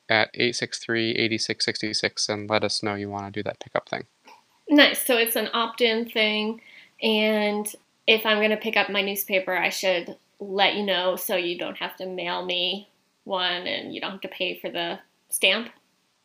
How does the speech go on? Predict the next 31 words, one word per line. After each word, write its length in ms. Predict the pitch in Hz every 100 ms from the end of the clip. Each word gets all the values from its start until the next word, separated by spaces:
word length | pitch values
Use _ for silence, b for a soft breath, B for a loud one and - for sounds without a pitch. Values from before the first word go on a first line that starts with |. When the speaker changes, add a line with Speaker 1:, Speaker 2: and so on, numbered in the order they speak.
| _ _ B B B _ -
Speaker 1:
Exactly. 540 | 110 110 101 104 104
Yeah, 200 | 110 104 104
it 60 |
would 180 | 120 120
be 80 | 117
doing 220 | 117 110
us 140 | 107
a 60 | 113
favor. 380 | 113 107 107 110
And 280 | 120 110 107 b b b _
this 160 | 143
will 80 | 170
probably 320 | 160 160 151
go 300 | 147 147 147
for, 760 | 139 - 143 135 131 131 127 - 135
for 260 | - 135
a 40 | 127
month, 420 | 127 135 135 -
maybe 240 | 131 127 127
a 40 |
month 180 | 123 123
and 100 | 123
a 40 | 117
half. 280 | 123 123 -
Um, 220 | - 113 110
we're, 220 | 120 127
we're 200 | 127 131
really 180 | 139 127
hoping 280 | 123 120 107
to 60 |
get 240 | 104 107